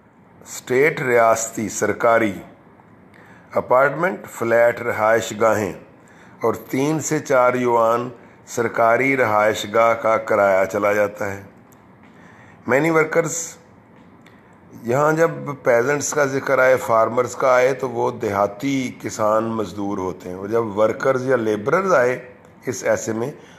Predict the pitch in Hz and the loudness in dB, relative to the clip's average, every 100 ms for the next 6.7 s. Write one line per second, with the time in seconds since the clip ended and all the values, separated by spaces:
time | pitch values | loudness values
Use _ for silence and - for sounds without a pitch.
0 | - 120 - 135 131 - 139 135 131 113 | -12 -10 0 0 0 -6 -2 -2 2 0
1 | 110 107 101 104 101 101 104 104 98 131 | 0 -4 -4 -4 -4 -2 -2 -4 -6 -6
2 | 151 143 190 190 185 156 123 160 147 151 | -4 0 0 0 -2 -4 -4 -4 -2 -4
3 | 127 120 123 127 135 - 135 139 135 - | 0 2 4 2 -2 0 0 0 -2 -16
4 | - - - - - - 131 127 147 139 | -20 -20 -20 -20 -20 -10 -6 -4 -4 -2
5 | 143 131 139 135 131 127 107 - 107 107 | 2 2 2 2 2 2 -2 -6 -10 -8
6 | 107 98 92 85 80 78 | -8 -4 -4 -4 -8 -14